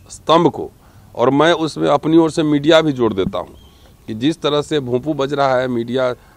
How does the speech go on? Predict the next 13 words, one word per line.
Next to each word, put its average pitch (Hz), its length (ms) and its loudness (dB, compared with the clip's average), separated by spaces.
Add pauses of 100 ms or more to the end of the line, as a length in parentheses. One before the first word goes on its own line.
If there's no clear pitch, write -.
(180)
तथाकथित 127 540 -2
चौथा 117 440 -4
स्तंभ, 131 400 -8 (720)
उन 160 120 2
लोगों 196 280 6
को 190 160 4
भी 190 100 0
इस 190 140 -4
भाषण 151 380 -2
को 170 100 -2
बहुत 151 240 -2
गंभीरता 135 520 -2
से 139 240 -4